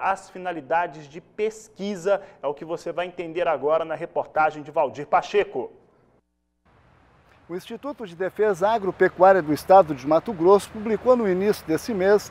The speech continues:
Speaker 2: uma instrução normativa permitindo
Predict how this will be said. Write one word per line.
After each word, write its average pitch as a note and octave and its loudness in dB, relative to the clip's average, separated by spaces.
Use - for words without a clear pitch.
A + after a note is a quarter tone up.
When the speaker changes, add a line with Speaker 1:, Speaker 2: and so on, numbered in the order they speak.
Speaker 2:
uma C4+ 2
instrução B3+ 0
normativa G#3+ 2
permitindo A3+ -4